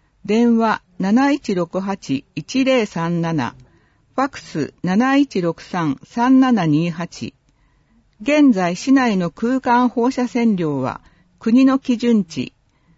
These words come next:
毎時零点二三マイクロシーベルトを大きく下回る数値で安定しています。そのため、令和四年度より各地域から私有施設を選定し、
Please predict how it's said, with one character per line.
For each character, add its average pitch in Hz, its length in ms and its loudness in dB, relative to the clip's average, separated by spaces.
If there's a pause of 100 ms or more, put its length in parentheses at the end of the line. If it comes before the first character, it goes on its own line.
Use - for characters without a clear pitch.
(480)
毎 226 340 2
時 - 340 -6
零 269 220 2
点 170 300 -2
二 220 200 2
三 226 340 0
マ 220 140 0
イ 254 80 0
ク 254 120 -4
ロ 247 120 0
シ 247 260 -4
ー 208 40 -4
ベ 175 120 -2
ル 147 100 -6
ト 131 200 -8
を 127 220 -6 (160)
大 269 240 0
き - 120 -20
く 165 160 -6
下 226 260 -4
回 233 220 0
る 175 80 -6
数 175 280 -6
値 - 120 -12
で 139 100 -4
安 190 240 -2
定 208 220 -4
し - 100 -10
て 175 120 -6
い 170 100 -4
ま 160 160 -4
す。 - 200 -20 (720)
そ - 160 -4
の 254 160 2
た 254 140 0
め、 240 260 0 (380)
令 262 280 2
和 190 100 0
四 165 160 0
年 226 260 2
度 160 120 -2
よ 139 140 -2
り 123 220 -8 (180)
各 262 300 -6
地 247 300 -4
域 - 160 -14
か 147 120 -8
ら 131 200 -4 (320)
私 214 240 -4
有 277 180 0
施 - 80 -10
設 254 300 -2
を 160 80 -2
選 170 300 -8
定 156 260 -4
し、 - 340 -12